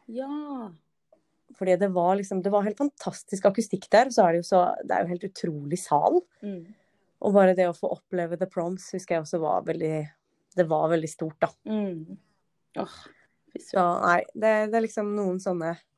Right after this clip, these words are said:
Speaker 2: sånne opplevelser, eh, man husker. Men det er, det er mange, altså, heldigvis. Det er, det er vanskelig å,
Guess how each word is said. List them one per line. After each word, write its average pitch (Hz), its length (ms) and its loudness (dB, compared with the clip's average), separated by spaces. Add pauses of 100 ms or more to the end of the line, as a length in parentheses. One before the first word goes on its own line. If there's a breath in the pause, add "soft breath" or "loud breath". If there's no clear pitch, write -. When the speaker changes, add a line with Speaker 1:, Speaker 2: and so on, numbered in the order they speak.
(520 soft breath)
Speaker 2:
sånne 180 340 0
opplevelser, 165 640 -2
eh, 170 200 -2
man 175 200 -2
husker. - 440 -6
Men 208 160 4
det 208 60 10
er, 202 160 8
det 196 180 2
er 185 180 2
mange, 190 300 0
altså, 175 240 -2
heldigvis. 180 560 -4
Det 180 100 2
er, 170 140 4
det - 640 -10
er 190 60 0
vanskelig 185 400 0
å, 170 80 4